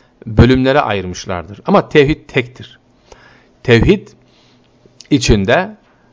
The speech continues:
rububiyeti, uluhiyeti başta, ardından rububiyeti, esma ve sıfatı zaten tabii olarak, e, içinde barındırmaktadır. Yani esma ve sıfatı terk ettiğiniz zaman, inkar ettiğiniz zaman kafir olursunuz.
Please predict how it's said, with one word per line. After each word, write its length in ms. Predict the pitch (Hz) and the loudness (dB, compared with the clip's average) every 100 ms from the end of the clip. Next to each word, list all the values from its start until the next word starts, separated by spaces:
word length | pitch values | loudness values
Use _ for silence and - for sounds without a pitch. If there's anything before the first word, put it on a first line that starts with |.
| _ - | _ -6
rububiyeti, 760 | 113 113 107 101 95 101 104 - | -2 0 0 -2 -4 -6 -8 -4
uluhiyeti 560 | 117 107 107 104 - | -2 0 -2 -6 -6
başta, 500 | 95 87 - 95 90 - _ - | -8 -8 -8 -10 -10 -14 _ -6
ardından 540 | 98 90 98 95 92 | -6 -4 -6 -4 -6
rububiyeti, 560 | 90 90 92 87 - 95 | -6 -8 -6 -6 -6 -6
esma 360 | 95 - 98 | -6 -6 -6
ve 80 | 90 | -6
sıfatı 500 | - - - - 202 - _ _ _ _ _ - | -6 -4 -4 -2 -4 -6 _ _ _ _ _ -18
zaten 460 | 120 160 202 - 120 | 0 2 2 0 -6
tabii 320 | - 117 151 | -2 -2 2
olarak, 380 | 190 123 131 175 _ _ _ _ _ _ - | 2 2 -4 -10 _ _ _ _ _ _ -10
e, 180 | 104 98 | -6 -4
içinde 440 | 120 - 123 131 | -6 -4 -2 0
barındırmaktadır. 960 | 101 101 92 90 87 - 123 107 - _ _ _ _ _ _ - | -2 -4 -4 -8 -10 -4 -4 -4 -10 _ _ _ _ _ _ -2
Yani 360 | 127 156 135 - | 2 2 0 -4
esma 360 | 120 131 147 | -6 -2 -2
ve 60 | 165 | -2
sıfatı 360 | - - 151 - | -4 -8 -10 -8
terk 260 | 160 151 | -8 -8
ettiğiniz 400 | 156 - 160 165 | -10 -8 -8 -8
zaman, 380 | 165 160 170 180 | -8 -8 -10 -10
inkar 300 | 127 123 147 | -10 -6 -4
ettiğiniz 320 | 156 156 160 | -4 -8 -10
zaman 180 | 156 190 | -4 -4
kafir 320 | 170 180 185 | -2 -2 -2
olursunuz. 500 | 196 117 - - - | -4 -6 -14 -20 -20